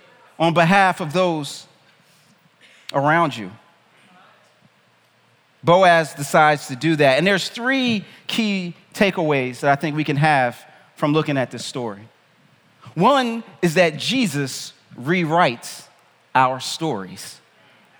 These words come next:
Jesus rewrites our stories. Now you're like, "Wait a minute, where, how, how, where you coming with Jesus in the mix? We were just talking about Boaz and Ruth and Naomi.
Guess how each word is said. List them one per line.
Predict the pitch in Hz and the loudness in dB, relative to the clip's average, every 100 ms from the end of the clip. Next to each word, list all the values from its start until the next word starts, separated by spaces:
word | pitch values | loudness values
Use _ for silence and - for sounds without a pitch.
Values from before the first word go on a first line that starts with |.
| _ _ _ _ _ _ _ _ _ _ _ _ - | _ _ _ _ _ _ _ _ _ _ _ _ -4
Jesus | 123 214 175 - | 0 2 2 -2
rewrites | 160 160 147 143 | 0 2 2 2
our | 135 | -2
stories. | 170 143 | 0 2
Now | |
you're | 151 185 | 4 4
like, | 147 | 4
"Wait | 156 | 2
a | 147 | 0
minute, | 135 147 190 | -2 -6 -6
where, | 156 160 | -4 0
how, | 170 165 | 0 0
how, | 156 165 | -2 -6
where | 160 | -6
you | 190 | -4
coming | 185 180 165 147 | -2 -2 -2 -4
with | 127 | -6
Jesus | 123 160 135 | -4 -4 -6
in | 127 | -8
the | 110 | -8
mix? | 110 | -8
We | 131 | -8
were | |
just | 147 147 | -8 -2
talking | 156 | 0
about | 139 117 | 0 -2
Boaz | 135 135 135 | 0 2 0
and | 127 117 | -2 -10
Ruth | 147 143 | -10 -10
and | 123 | -8
Naomi. | 117 120 147 123 107 | -4 -2 -2 -4 -10